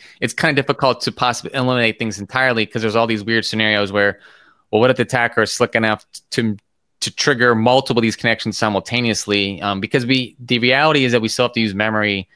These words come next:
to process what they're saying, what they're sending us. So it's, it's kinda difficult. Um, it's also difficult to make a change while the system is running and to not,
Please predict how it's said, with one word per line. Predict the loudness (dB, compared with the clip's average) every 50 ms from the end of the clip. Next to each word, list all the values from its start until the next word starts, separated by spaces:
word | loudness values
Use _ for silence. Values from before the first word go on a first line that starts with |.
| _ _ _ _
to | -8 -8
process | -2 0 0 2 2 0 0 -2 -2 -2
what | 0 -2 -2 -2
they're | -2 -6
saying, | -4 -2 -2 -2 -2 -2 -2 -4 -8 -10 -12 _ _ _ _ _ _ _ _ -20 _ _ _ _ _ _ _ _ _ _ _ _ _ _
what | -2 0
they're | 0 0
sending | 0 0 0 0 0 0 -2 -2
us. | -4 -4 -4 -2
So | 0 2 2 2
it's, | 0 -4 -6 -8 -10 -10 -12 _ _ _ _ _ _ -14
it's | -14 -12 -12 -12 -14
kinda | -12 -6 -6 -4 -2
difficult. | -2 -2 -2 -4 -4 -2 0 0 0 0 -2 _
Um, | -4 -2 -2 -2 -2 -2 -4 -8 -10 -12 _ _ _ _ _ _ _ _ _ -20 -20 -18 _ -8
it's | 0 2
also | 2 2 2 2
difficult | 0 0 -2 -2 0 2 0 0 0 0
to | -2
make | -2 -2 0 -2
a | -4
change | -4 -2 -2 -2 0 0 0 0 -2 -4 -6 -6 -8 -10 -12 _ _ _
while | -2 0 2 2 4 2
the | 2 0
system | -2 -4 -8 -6 -4 -4 -4
is | -2 0
running | 0 -2 0 0 -2 -2 -4 -8 -10 -6
and | -4 -4 -4 -4 -6
to | -4 -2
not, | -2 -2 -2